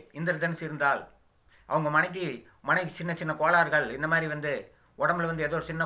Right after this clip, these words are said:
குறை மாறுகன்னாவது இருக்கும் கடைசிக்கு. சந்திரன் என்ற ராசிக்கு எட்டாம் இடத்திலே வந்து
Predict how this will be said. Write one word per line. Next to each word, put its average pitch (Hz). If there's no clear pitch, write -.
குறை 151
மாறுகன்னாவது 156
இருக்கும் 135
கடைசிக்கு. -
சந்திரன் 170
என்ற 180
ராசிக்கு 175
எட்டாம் 175
இடத்திலே 165
வந்து 156